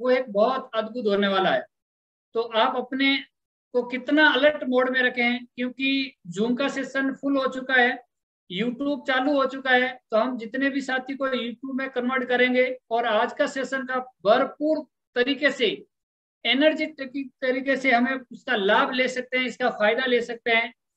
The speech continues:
तो मैं विलंब ना करते हुए आप सबकी जोरदार तालियां के बीच में आज हमारे बीच में जो health guard की जो विशेष training लेके आए हैं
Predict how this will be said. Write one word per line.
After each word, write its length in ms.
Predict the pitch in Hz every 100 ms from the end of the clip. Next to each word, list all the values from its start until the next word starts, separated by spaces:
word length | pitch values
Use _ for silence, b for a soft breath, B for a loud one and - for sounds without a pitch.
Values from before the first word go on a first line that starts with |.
| _ _
तो 140 | 240 240
मैं 440 | 254 254 247 202 - _ _ _ _ -
विलंब 400 | 170 240 302 302
ना 180 | 302 294
करते 360 | 262 254 254
हुए 200 | 247 254
आप 300 | 247 226 233 269
सबकी 300 | 269 269 220
जोरदार 400 | 226 247 269 254
तालियां 320 | 247 254 247
के 120 | 247
बीच 300 | 233 240 233
में 320 | 247 233 208 - _ _ _ _ _ -
आज 240 | 220 254
हमारे 340 | 247 254 262 254
बीच 260 | 240 240
में 360 | 247 233 208 - _ _ _ _ _ -
जो 240 | 214 269 254
health 300 | 220 247 269
guard 340 | 254 262 254
की 160 | 262 254
जो 180 | 262
विशेष 380 | 233 233 277 254
training 380 | - 240 247 254
लेके 240 | 247 247
आए 200 | 240 226
हैं 260 | 240 226